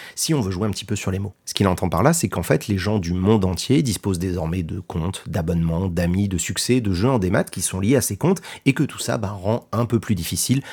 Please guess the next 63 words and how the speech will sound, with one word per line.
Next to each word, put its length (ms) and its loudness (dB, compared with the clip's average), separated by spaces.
la 160 2
transition 500 2
d'un 140 2
écosystème 580 2
vers 160 0
un 100 2
autre. 220 -6
C'est 160 -4
pas 140 -2
faux, 340 2
il 140 -6
a 40 -4
pas 140 -2
tort 340 2
là-dessus. 360 0
C'est 160 -4
clair 240 0
que 80 -8
si 160 -8
vous 140 -2
jouez 180 0
sur 200 -2
PlayStation 420 -2
depuis 320 -2
dix 160 -4
ans 140 -4
ou 80 -8
sur 180 -6
Xbox 300 -4
depuis 240 -8
dix 180 -2
ans, 140 4
passer 220 4
d'un 160 4
coup 200 0
chez 180 -2
l'autre 280 4
n'est 100 -4
pas 180 -6
simple, 360 0
mais 200 0
pas 420 2
impossible 640 -2
pour 180 -2
autant. 420 2
Et 60 -4
je 100 -2
sais 120 -4
pas 100 0
pour 160 -6
vous, 160 -2
mais 180 0
moi, 220 4
en 60 2
fait, 180 0
j'étais 300 -4
historiquement 580 -2
un 80 -4
joueur 320 -2
Xbox 300 -2
trois 120 -14
cent 120 -6
soixante, 420 -4